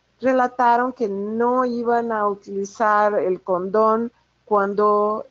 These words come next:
iban a empezar prep. Eh, y también, eh, el mismo que el prep Brasil, en Combina demostró que,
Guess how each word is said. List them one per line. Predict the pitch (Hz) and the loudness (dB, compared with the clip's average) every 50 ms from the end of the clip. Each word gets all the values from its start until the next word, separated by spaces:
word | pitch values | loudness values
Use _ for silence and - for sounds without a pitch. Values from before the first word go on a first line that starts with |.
| _ - | _ -12
iban | 202 202 190 202 202 202 202 | -8 -6 -2 -2 -2 -2 -2
a | 196 190 | -4 -4
empezar | 180 180 - 175 180 180 - 180 160 160 160 160 _ - | -4 -4 -4 -6 -6 -6 -4 -2 -2 -2 -2 -4 _ -10
prep. | - 160 143 101 - _ _ _ _ _ _ _ _ _ _ _ _ _ _ _ _ _ _ - | -4 -4 -2 -4 -4 _ _ _ _ _ _ _ _ _ _ _ _ _ _ _ _ _ _ -6
Eh, | - 185 180 175 170 170 170 170 165 165 165 160 156 147 123 - - _ _ _ _ _ _ _ | -2 0 0 2 2 0 0 0 0 0 0 0 0 -2 -2 -4 -8 _ _ _ _ _ _ _
y | - 226 | -10 -6
también, | - - 233 214 214 226 226 233 262 262 254 247 240 240 233 240 247 240 - _ - | -2 0 0 0 0 -4 -4 -2 0 0 2 2 2 0 0 -2 -4 -8 -10 _ -6
eh, | - 202 196 185 185 185 180 175 170 165 165 160 156 151 151 151 151 170 170 _ _ _ _ _ _ _ _ - - _ _ _ _ - - - | -4 -2 0 0 0 0 -2 -2 -2 -4 -4 -4 -6 -8 -8 -10 -12 -14 -18 _ _ _ _ _ _ _ _ -20 -20 _ _ _ _ -20 -12 -4
el | - 202 196 196 - | -2 2 2 2 2
mismo | - 214 226 247 254 247 233 220 208 196 | 0 0 0 0 0 0 0 0 0 0
que | 196 - 208 196 | 0 0 -2 0
el | 190 202 196 | 0 0 -2
prep | - - 214 208 202 196 202 - - | -4 -2 2 2 2 2 0 -2 0
Brasil, | 196 196 202 202 - - 254 262 269 277 294 359 - _ _ _ _ _ _ - | 2 2 2 0 0 -4 -2 0 0 2 2 0 -2 _ _ _ _ _ _ -8
en | - 196 202 196 | -4 -2 -2 -2
Combina | 202 214 220 214 214 190 240 254 277 277 269 262 254 | 0 2 2 2 2 0 0 0 2 2 4 2 2
demostró | 226 208 196 196 196 196 208 - _ - 226 226 226 220 226 233 240 233 - | 2 2 0 0 -2 -4 -6 -8 _ -4 0 2 4 4 4 2 2 0 -4
que, | 240 214 | -6 -6